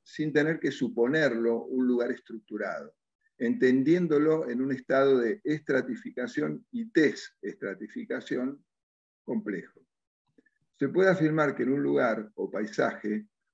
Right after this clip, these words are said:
opera en el tiempo y en el espacio estados de mayor y menor aproximación a una posible interpretación ordenada. Entonces habrá condiciones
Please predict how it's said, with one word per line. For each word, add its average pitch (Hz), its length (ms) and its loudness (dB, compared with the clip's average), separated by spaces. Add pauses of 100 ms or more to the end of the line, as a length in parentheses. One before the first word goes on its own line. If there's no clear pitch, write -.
(100)
opera 151 420 4
en 127 80 4
el 110 100 -4
tiempo 107 500 2
y 107 80 -2
en 107 80 0
el 107 120 -2
espacio 120 720 -2
estados 143 520 0
de 117 80 -2
mayor 113 400 0
y 131 80 0
menor 120 320 0
aproximación 110 680 -4
a 127 60 2
una 107 140 -2
posible 120 400 -6
interpretación 107 680 -4
ordenada. 92 520 -10 (840)
Entonces 160 460 -2
habrá 143 260 4
condiciones 135 720 -2